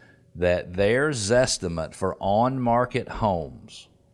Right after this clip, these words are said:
is within ten percent of the final sales price more than ninety-five percent of the time.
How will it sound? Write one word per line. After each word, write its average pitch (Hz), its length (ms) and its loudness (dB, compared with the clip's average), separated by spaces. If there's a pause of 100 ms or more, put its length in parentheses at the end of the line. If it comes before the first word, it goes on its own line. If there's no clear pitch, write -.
is 104 240 2
within 104 520 2
ten 160 460 -2
percent 139 460 -4
of 127 60 -2
the 110 80 -4
final 123 340 0
sales 120 380 0
price 76 500 -2
more 98 240 0
than 95 140 -4
ninety-five 95 520 -2
percent 85 220 -8
of 85 60 -6
the 78 80 -10
time. 64 280 -10